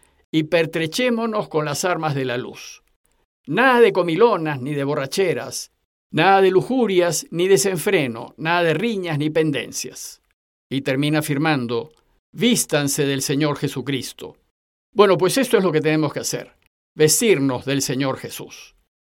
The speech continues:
Es decir, comprometernos a vivir la vida como Él quiere que la vivamos, movidos solo por el amor, siendo irreprochables en todo. En conclusión, los invito a iniciar este tiempo de Adviento con la misma fuerza, entusiasmo y esperanza que tuvo el pueblo de Israel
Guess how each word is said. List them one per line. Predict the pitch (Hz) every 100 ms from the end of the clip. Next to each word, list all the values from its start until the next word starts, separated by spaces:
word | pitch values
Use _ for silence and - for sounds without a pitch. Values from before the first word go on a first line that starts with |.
| -
Es | 160
decir, | 165 160 226 226
comprometernos | 165 156 156 160 208 233 208 165
a | 147
vivir | 151 196 190
la | 160
vida | 190 202 185
como | 156 165
Él | 185
quiere | 156 185 180
que | 160 165
la | 165
vivamos, | 160 143 117 120 - - - _ _ _ _ _ _ -
movidos | 135 170 196 170
solo | 262 233 196
por | 180
el | 165
amor, | 165 190 165 - _ _ _
siendo | - 190 202 196 196 196
irreprochables | 165 156 156 156 147 190 185 170 165 156 - -
en | 165 135
todo. | 113 - - - _ _ _ _ _ _ _ _ _ -
En | 151
conclusión, | 156 175 185 - 254 240
los | 202
invito | 175 202 214
a | 196
iniciar | 175 156 196
este | 196 185
tiempo | 151 165 165 165
de |
Adviento | 160 156 180 131 120 135 - _ _ _ -
con | 147 151
la | 165
misma | 247 247 294 -
fuerza, | 196 220 196 - 165
entusiasmo | 156 156 180 185 151 139
y | 151
esperanza | 156 160 185 180 170 170
que | 131 127
tuvo | 160 156
el | 143
pueblo | 151 156
de | 156
Israel | 156 175 156 139 143